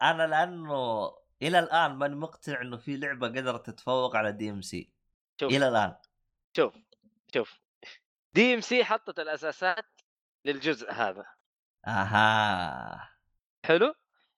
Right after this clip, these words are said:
Speaker 2: هنا أنت طبعا ال-، ال-، ال-، ال-، اللعبة أنت حتلعب بثلاث شخصيات.
Speaker 1: حلو.
Speaker 2: دانتي، طبعا، ولا نيرو، اللي هو شخصية الجزء الرابع،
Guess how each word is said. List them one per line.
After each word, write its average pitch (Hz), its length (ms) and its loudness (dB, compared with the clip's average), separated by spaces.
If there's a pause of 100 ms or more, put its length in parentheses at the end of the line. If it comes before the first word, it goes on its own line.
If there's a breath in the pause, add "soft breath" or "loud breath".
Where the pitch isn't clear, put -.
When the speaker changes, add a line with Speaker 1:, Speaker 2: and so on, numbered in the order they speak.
(380)
Speaker 2:
هنا 226 220 2
أنت 247 140 -4
طبعا 175 280 0
ال-، 175 80 -6
ال-، 165 560 -6
ال-، 147 220 -6
ال-، 135 220 -4 (460)
اللعبة 190 320 4
أنت 175 120 -2
حتلعب 156 360 -2
بثلاث 160 320 -4
شخصيات. 110 400 -10 (640)
Speaker 1:
حلو. 107 340 -6 (880)
Speaker 2:
دانتي، 156 460 0 (200)
طبعا، 127 240 -2
ولا 156 240 2
نيرو، 170 400 0 (180)
اللي 139 120 -4
هو 143 80 -2
شخصية 165 360 -4
الجزء 147 260 0
الرابع، 147 440 0